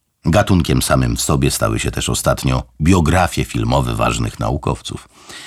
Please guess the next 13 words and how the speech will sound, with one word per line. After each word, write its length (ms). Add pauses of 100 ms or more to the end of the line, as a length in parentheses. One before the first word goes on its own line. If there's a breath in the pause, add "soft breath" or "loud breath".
(420 loud breath)
Coraz 360
większą 520
popularnością 920
w 60
świecie 400
cieszą 340
się 160
również 400
festiwale 680
nauki, 640 (160)
konwenty 640
science 420
fiction 420